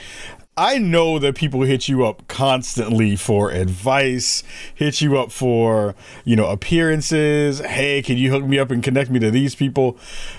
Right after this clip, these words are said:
W-, what is it like to continue, you know, after a decade plus of doing this work to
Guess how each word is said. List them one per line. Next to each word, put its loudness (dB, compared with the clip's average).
W-, 2
what 0
is -4
it 2
like 0
to 0
continue, 0
you 2
know, 2
after 0
a 0
decade 0
plus 0
of -2
doing 2
this 0
work 0
to 0